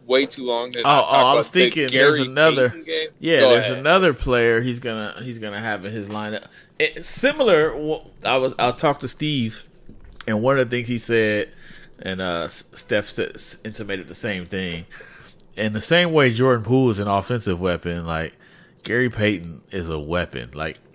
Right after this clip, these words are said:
Speaker 2: they, they are looking at him like something they could point and shoot at people. <laughs> Like, go get 'em. And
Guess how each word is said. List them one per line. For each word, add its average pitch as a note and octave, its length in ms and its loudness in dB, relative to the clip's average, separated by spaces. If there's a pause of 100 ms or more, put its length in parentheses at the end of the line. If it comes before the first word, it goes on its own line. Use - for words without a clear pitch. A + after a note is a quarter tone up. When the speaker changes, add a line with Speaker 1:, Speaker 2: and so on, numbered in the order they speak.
(120)
Speaker 2:
they, A2+ 180 2
they A2+ 240 0
are A#2 160 2
looking G#2+ 420 -4
at F2+ 180 -4
him F2+ 280 -4
like F2 420 -4 (600)
something A#2 500 0
they G#2+ 100 4
could - 220 -2
point A#2+ 480 2
and F#2 140 -2
shoot - 400 -2
at D2+ 200 -4
people. - 460 -2 (340)
<laughs> - 580 4
Like, A#2+ 520 0 (520)
go C3 220 6
get A#2+ 300 4
'em. F#2 260 0
And G2 600 2